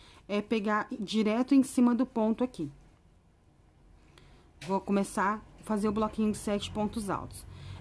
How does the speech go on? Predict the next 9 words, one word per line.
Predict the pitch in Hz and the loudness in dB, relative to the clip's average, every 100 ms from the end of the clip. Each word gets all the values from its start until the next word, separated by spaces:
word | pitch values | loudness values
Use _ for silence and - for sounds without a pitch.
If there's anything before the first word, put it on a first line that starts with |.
| - | 2
Então, | 233 277 294 | 2 4 6
aqui, | 285 - 240 | 4 4 4
meninas, | 254 214 190 185 | 6 6 4 2
não | 208 233 | 0 2
tem | 262 254 | 4 4
erro, | 196 170 | 6 4
você | 165 175 202 | 2 0 -2
pode | 196 190 196 | 0 0 -2
seguir. | - 262 208 143 | 0 0 2 -2